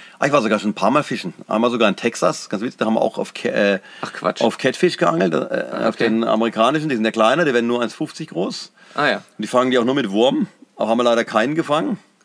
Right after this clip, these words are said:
Speaker 1: Ähm, waren mit Kanus unterwegs, war so ein Tag, war ganz witzig, ist auch schon zehn Jahre fast her. Aber ich war eben auch in Kanada vor, äh, zwei Jahren, haben wir Freunde besucht,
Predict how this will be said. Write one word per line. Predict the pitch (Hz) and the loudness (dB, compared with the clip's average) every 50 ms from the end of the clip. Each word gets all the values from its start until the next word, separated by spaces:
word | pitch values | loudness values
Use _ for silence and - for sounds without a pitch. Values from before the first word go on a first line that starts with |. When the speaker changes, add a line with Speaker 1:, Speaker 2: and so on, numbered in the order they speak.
| _ _ _ _ _ _ _ _ _ _ _ - | _ _ _ _ _ _ _ _ _ _ _ -2
Speaker 1:
Ähm, | 127 123 120 117 117 117 113 | 0 2 2 2 2 2 2
waren | 117 117 113 113 | 2 2 2 2
mit | 110 95 | 0 0
Kanus | - - 101 120 151 147 | 0 0 2 2 2 0
unterwegs, | 139 160 156 143 143 156 143 - - | -2 -2 -2 0 0 -2 -4 -4 -4
war | 117 101 | -2 0
so | 110 | 0
ein | - 104 107 113 | 0 0 0 0
Tag, | 98 98 104 110 135 139 - 113 | 0 0 0 -2 -2 -4 -8 -8
war | 110 | -6
ganz | 110 104 90 | -6 -4 -4
witzig, | 98 113 - - 160 - - - | -6 -8 -8 -10 -12 -12 -14 -16
ist | - - | -14 -14
auch | 101 | -12
schon | - 104 92 - | -12 -12 -14 -12
zehn | - - 101 95 92 | -8 -6 -6 -4 -2
Jahre | 92 90 107 123 | 0 0 0 0
fast | 123 139 135 - - | -2 -6 -8 -6 -6
her. | 135 135 196 175 - _ _ _ - - - - - - - - - - | -6 -6 -6 -6 -10 _ _ _ -20 -20 -20 -20 -20 -20 -20 -12 -4 2
Aber | 117 123 123 143 | 2 4 4 4
ich | 139 104 | 2 2
war | 135 151 175 | 2 2 2
eben | 170 160 | 2 2
auch | 147 151 | 2 0
in | 139 | 0
Kanada | - 120 123 131 160 160 156 139 123 | 0 2 2 4 4 4 4 4 2
vor, | - - 123 123 123 120 120 120 117 117 - 107 | 2 0 2 4 4 4 4 4 2 0 0 0
äh, | 107 107 98 | 0 0 0
zwei | 98 - - 107 110 135 139 | -2 -2 0 2 2 4 4
Jahren, | 123 120 131 135 | 4 2 2 2
haben | 123 117 | 0 -2
wir | 113 104 | -2 -2
Freunde | - - 107 117 131 151 | -2 0 0 0 0 -2
besucht, | 151 147 139 165 196 175 - - - | -4 -4 -4 -4 -4 -4 -6 -10 -14